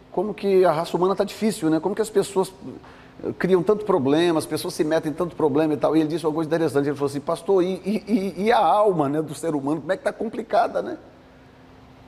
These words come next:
Como que a alma das pessoas tá destruída, né? As pessoas têm problemas dos mais.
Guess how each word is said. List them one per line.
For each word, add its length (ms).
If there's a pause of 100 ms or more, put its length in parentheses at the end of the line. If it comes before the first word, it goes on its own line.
(320)
Como 240
que 120
a 120
alma 300
das 160
pessoas 480
tá 100
destruída, 680
né? 100
As 80
pessoas 400
têm 140
problemas 500
dos 100
mais. 200